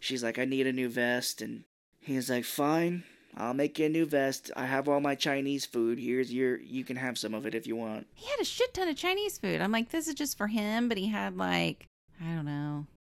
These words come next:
Speaker 2: I don't remember, but he named off several different
Speaker 1: Yeah, he's like, "Oh, General Chicken? Try the General Chicken. You want spicy Kung Pao?"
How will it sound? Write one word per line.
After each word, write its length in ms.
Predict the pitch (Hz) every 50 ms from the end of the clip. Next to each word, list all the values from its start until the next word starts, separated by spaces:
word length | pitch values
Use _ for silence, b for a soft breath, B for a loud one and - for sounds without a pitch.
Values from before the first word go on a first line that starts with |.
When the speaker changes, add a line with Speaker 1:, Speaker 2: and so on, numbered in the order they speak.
| _ - _
Speaker 2:
I 160 | - 160 160
don't 80 | 151 147
remember, 420 | 143 147 143 143 143 147 139 151
but 140 | 151 139 156
he 120 | 160 165 170
named 340 | 160 160 160 160 160 151 160
off 160 | 151 151 -
several 420 | - - - 156 151 - 151 147
different 540 | 147 - - 143 - - 151 147 - - - -
Speaker 1:
Yeah, 320 | 175 180 165 151 143 139
he's 140 | 139 139 139
like, 160 | 135 123 127
"Oh, 160 | 135 135 139
General 340 | 123 131 139 147 151 151 147
Chicken? 340 | 139 165 170 170 208 202 185
Try 200 | - 165 156 156
the 60 | 151
General 380 | 151 160 165 165 165 165 160 160
Chicken. 400 | - - 175 170 - 156 127 113
You 40 | 113
want 120 | 123 107
spicy 340 | - - 151 151 151 156 160
Kung 260 | - 175 160 160 156
Pao?" 340 | - 160 151 151 156 165 180